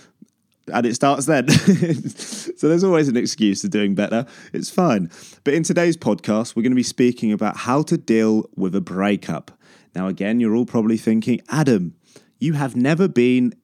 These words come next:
in a relationship. How on earth are you gonna help us deal with being heartbroken?" Well, true and also not true. I've also seen, uh, a lot of people break up with their boyfriends slash girlfriends,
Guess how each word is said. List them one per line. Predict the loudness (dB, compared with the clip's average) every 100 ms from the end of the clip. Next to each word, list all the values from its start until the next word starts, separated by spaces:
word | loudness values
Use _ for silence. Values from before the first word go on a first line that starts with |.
| -6
in | -2 0
a |
relationship. | 2 2 2 0 -2 -4 -2 -4 -4 -8
How | -2 0 2
on | 2 0 0
earth | 2 2 0
are |
you | 0 2 2
gonna | 0 -2
help | 0 -2 0
us | -2 -2 -8 -14 -20 -20 -20 -20 -20 _ _ _
deal | 0 2
with | 0 0
being | 0 2 0 0 -4 -20 _ _ _ -10
heartbroken?" | -6 -4 -4 -6 -4 -6 -6 _ _ _ _ -2
Well, | 0 0 -4 _ -20 _ _ _ -20 _
true | -2 2 4 2 0
and | 0 0 -2 0
also | 0 0 2 2 0 _ -4
not | -2 -2
true. | -4 -2 -2 0
I've | 2 2
also | 2 2
seen, | 2 2 2 2
uh, | 2 0 0
a | 2
lot | 2 2
of | 0
people | 0 2 -2
break | 0 -2 -2
up | -6 -6
with | -8
their | -6 -4
boyfriends | -4 -2 -4 -6
slash | -6 -8
girlfriends, | -6 -8 -4 -4 -4 -6